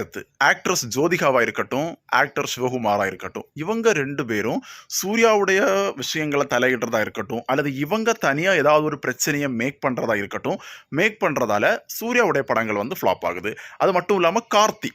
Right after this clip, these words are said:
so கார்த்தியும், கார்த்தியுடைய படங்களும் அந்த அளவுக்கு வந்து ஓடல. பாத்தீங்கன்னா, பையா, சிறுத்தை,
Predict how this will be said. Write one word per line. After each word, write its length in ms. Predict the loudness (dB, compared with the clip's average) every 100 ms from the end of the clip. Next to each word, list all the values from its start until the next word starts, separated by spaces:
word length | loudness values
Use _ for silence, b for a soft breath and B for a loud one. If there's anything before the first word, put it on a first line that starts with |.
| -8
so 240 | -2 -2 -2
கார்த்தியும், 920 | 0 2 2 0 -6 -2 2 2 2 -2 -4
கார்த்தியுடைய 420 | 2 2 2 2 2
படங்களும் 400 | 2 0 2 0
அந்த 160 | 2
அளவுக்கு 300 | 2 2 0
வந்து 260 | -4 0 2 2 2 2 -2 0
ஓடல. 360 | 2 2 0 0 -2
பாத்தீங்கன்னா, 420 | 0 0 2 0 -2 B B B B _ _ 0
பையா, 640 | 0 2 4 6 6 4 2 -4
சிறுத்தை, 1000 | -8 -2 -2 -2 0 2 6 6 6